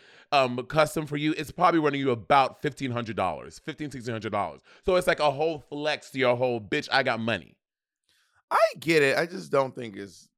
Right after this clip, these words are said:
Speaker 2: I just don't think it's that fierce to be like, "My hair is so long and I paid so much money for it." But also maybe because I'm Southern and, like, Southerners do not, like, it's kind of, like, Southerners do not brag about how much things cost. The only time as a Southerner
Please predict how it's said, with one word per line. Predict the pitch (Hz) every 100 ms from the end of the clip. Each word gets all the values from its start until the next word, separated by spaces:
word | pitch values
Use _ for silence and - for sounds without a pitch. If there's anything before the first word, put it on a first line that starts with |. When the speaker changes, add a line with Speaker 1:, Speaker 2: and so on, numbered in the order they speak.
| _ -
Speaker 2:
I | 123 175
just | 131
don't | 117
think | 104 98
it's | 92
that | 95
fierce | - 101
to | -
be | 98
like, | 104 110
"My | 156
hair | 175 151
is | 110
so | - - 135
long | 117 117 117 117
and | 123
I |
paid | 135 123 98
so | - - - 139
much | 135 135
money | 127 107
for | 95 107 98
it." | 101 - -
But | -
also | 508 427
maybe | 190 180
because | 175 160
I'm | 139
Southern | - 131 127 147 160 165 _ - -
and, | 156
like, | 151 139
Southerners | - 180 220 233 214
do | 143 165
not, | 151 147
like, | 147 143
it's | 202 -
kind | 302
of, | 240
like, | 180 156
Southerners | - 202 220 214 147
do | 113 160
not | 151 143 117
brag | 127 127
about | 117
how | 117
much | 117 117
things | 113 104
cost. | 110 92 - _ - -
The | 151
only | 208
time | 240 220 196
as |
a | 156
Southerner | 143 147 147 160 156